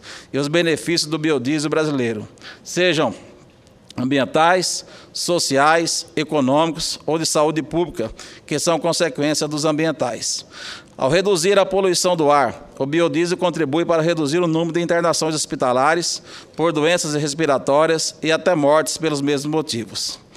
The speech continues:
Com isso, a rede pública hospitalar, no seu todo, ficam liberados os atendimentos de maior urgência.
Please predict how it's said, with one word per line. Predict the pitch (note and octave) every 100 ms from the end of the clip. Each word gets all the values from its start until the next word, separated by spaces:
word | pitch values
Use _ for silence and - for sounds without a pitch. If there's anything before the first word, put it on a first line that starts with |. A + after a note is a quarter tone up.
| - - - -
Com | D#3+
isso, | F#3 G#3 - G#3+ F#3+ - - -
a | C3
rede | F3 F3+
pública | F3 F#3+ F#3
hospitalar, | F#3 F#3+ F#3+ F3 C#3+ A2 G2+ -
no | D3+ C#3+
seu | F#3
todo, | E3+ E3+ F#3 F#3 F#3 - - -
ficam | - F#3 E3+ D#3+
liberados | F#3+ G3+ D#3 D#3+ E3+ D#3+
os | E3
atendimentos | D#3 E3+ D#3+ C3+ D3 D3+
de |
maior | D#3 D#3+
urgência. | E3+ B2+ D#3 B2+ B2